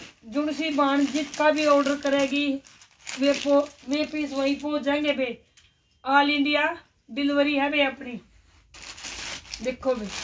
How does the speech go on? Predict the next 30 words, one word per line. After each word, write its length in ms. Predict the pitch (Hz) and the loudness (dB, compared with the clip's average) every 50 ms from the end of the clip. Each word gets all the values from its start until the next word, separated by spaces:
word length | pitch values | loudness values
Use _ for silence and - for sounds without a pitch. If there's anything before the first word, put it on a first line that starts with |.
| - - - - 214 | -6 -4 -4 -2 -2
design 540 | 262 269 233 285 285 277 285 294 294 285 285 285 - - - - - - - - - - - - - - - - - - - - - - - - - - - - - - - | -2 0 2 2 2 2 2 2 0 -2 -4 -4 -8 -12 -14 -16 -12 -8 -6 -6 -4 -6 -6 -8 -10 -10 -10 -12 -10 -10 -8 -6 -6 -6 -6 -6 -8 -10 -12 -14 -16 -14 -6
सारे 460 | - 262 233 233 233 269 277 294 302 | -2 0 0 2 4 4 4 4 4
जबरदस्त 460 | 277 294 285 269 277 277 285 277 - 277 | 4 2 -2 -2 -2 -4 -6 -6 -6 -4
ला 100 | 269 262 | -4 -2
रखे 240 | 254 262 262 - 294 | -2 -4 -4 -4 -4
हैं, 80 | 294 262 | -4 -4
stock 320 | - - 269 269 254 254 247 | -4 -2 -2 -2 -2 -2 -4
भी 80 | 277 269 | 0 2
बे 100 | 285 277 | 4 2
पूरा 320 | - - 285 277 277 269 269 | 2 0 -2 0 2 2 4
ले 140 | 269 269 254 | 2 2 0
रहे, 120 | 254 262 277 277 | -2 -4 -4 -4
मंगवा 320 | 262 269 262 254 262 262 262 | -2 -2 2 2 4 4 2
रखे 280 | 262 254 254 - 262 | 2 -2 -4 -6 -6
हैं 80 | 269 247 | -6 -6
बे। 120 | 247 233 - - - - _ - - _ _ _ _ _ - - - - _ _ _ _ _ _ _ _ _ _ - - - - - _ _ _ _ - | -6 -8 -8 -6 -6 -6 _ -10 -20 _ _ _ _ _ -20 -20 -20 -20 _ _ _ _ _ _ _ _ _ _ -20 -20 -20 -20 -20 _ _ _ _ -8
देखो 380 | - 226 233 233 - - 240 226 | -4 -4 -4 -4 -4 -6 -6 -4
बे, 180 | 214 214 196 - - - - - - - - - | -4 -6 -8 -10 -14 -20 -20 -20 -20 -20 -14 -8
यो 260 | 226 233 277 285 302 | 2 6 8 8 8
सूट 220 | 294 294 294 277 233 | 6 4 -4 -4 -4
भी 160 | 233 269 294 | -4 -2 0
बे 180 | 269 277 269 269 269 254 254 - - 269 | 2 2 2 2 0 -4 -8 -10 -14 -16
बहुत 400 | 226 220 247 254 254 262 254 254 - - | -8 0 2 2 4 2 0 -4 -4 0
प्यारा, 280 | 277 269 254 247 240 208 185 190 - - - _ _ _ _ _ _ 226 | 0 2 2 2 0 -2 -4 -10 -16 -20 -20 _ _ _ _ _ _ -6
डिजाइनिंग 640 | 226 277 240 277 285 285 277 285 294 285 254 247 | -4 -2 0 0 2 2 2 2 2 0 0 0
बहुत 280 | 233 240 254 262 - 277 | 2 2 2 2 0 -4
अच्छी 260 | 277 - - 294 262 | -10 -12 -12 -10 -6
कर 120 | 269 262 254 | -4 -4 -4
रखी 320 | 247 247 - - 269 - | -4 -6 -2 0 0 2
बे, 180 | 247 254 233 | 2 0 -4